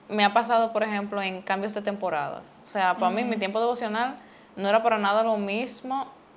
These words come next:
Speaker 1: que cuando yo recién me casé, que como les dije, mi, mi etapa de adaptación. Y a mí me, o sea, casada, a mí me costó muchísimo encontrar el piso a coger devocional. Y la gente pudiera verlo como que, "Cristi, ¿cuál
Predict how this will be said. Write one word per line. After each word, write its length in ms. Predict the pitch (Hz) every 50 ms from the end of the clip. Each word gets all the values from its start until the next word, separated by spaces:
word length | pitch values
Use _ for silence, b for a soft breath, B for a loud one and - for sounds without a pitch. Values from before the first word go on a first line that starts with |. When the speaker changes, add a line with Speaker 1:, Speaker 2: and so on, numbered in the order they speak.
| - - -
Speaker 1:
que 280 | - 214 196 190 185
cuando 240 | - 190 185 180 175
yo 220 | 175 175 175 185
recién 260 | 196 196 190 202 185 185
me 120 | 185 185
casé, 280 | 240 247 240 - 190 185
que 100 | - 180
como 220 | 180 170 165 165 170
les 180 | 175 180 180
dije, 200 | - 175 175 170
mi, 260 | 165 160 156 151 151 - -
mi 120 | 175 165
etapa 380 | 165 165 - 165 165 - 180 180
de 140 | 175 175 175
adaptación. 640 | 175 180 175 170 175 - 190 185 - - 170 170 165 - B B B B B B B B B B B
Y 100 | 220 226
a 60 | 208
mí 120 | 208 214
me, 180 | 233 285 349 339 -
o 80 | - 214
sea, 220 | - 202 185 185
casada, 500 | - 190 196 190 - 302 302 254 196 165
a 40 | 180
mí 120 | 190 196
me 100 | 214 262
costó 400 | 262 330 - - 269 269 240 - -
muchísimo 440 | 214 202 196 202 220 233 277 262 240
encontrar 260 | 220 202 196 196 190
el 120 | 190 185 185
piso 180 | 190 196 202
a 40 | 185
coger 180 | 190 185 180 175
devocional. 460 | 175 175 175 170 180 165 175 214 247 - - - B B B B B B B B B B B
Y 80 | - -
la 80 | 277 262
gente 180 | 262 269 320
pudiera 300 | 320 339 339 339 349 359
verlo 220 | 330 269 214 202 202
como 200 | 202 202 196 196
que, 140 | 208 202 196
"Cristi, 380 | - 233 240 233 240 220 202
¿cuál 340 | 208 - 196 196 202 220